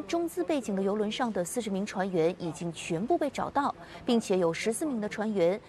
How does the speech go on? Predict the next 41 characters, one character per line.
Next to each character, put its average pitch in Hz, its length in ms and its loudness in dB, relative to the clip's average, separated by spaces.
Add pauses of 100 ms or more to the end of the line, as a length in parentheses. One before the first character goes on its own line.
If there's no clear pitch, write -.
(120)
经 233 180 2
由 180 160 4
新 226 200 -2
加 220 120 2
坡 233 280 2
空 311 280 -4
军 302 200 -2
直 214 120 -4
升 262 200 -2
机 294 100 -2
疏 311 160 -2
散， 294 240 -2 (460)
但 208 160 6
是 202 200 2 (240)
还 214 200 2
有 294 240 4
二 247 120 2
十 233 140 -6
六 339 160 -2
名 233 160 -2
船 180 240 -4
员 160 300 2
在 170 220 0
船 175 280 -4
上 269 260 2
进 196 160 -4
行 160 300 -4
灭 302 180 -2
火 165 200 -4
行 147 200 -6
动。 - 160 4 (1000)
外 320 180 8
电 285 200 4
引 240 140 2
述 254 240 2
航 233 240 0
行 247 160 -2
数 277 160 -2
据 208 100 -8
报 170 200 0
道， 156 260 2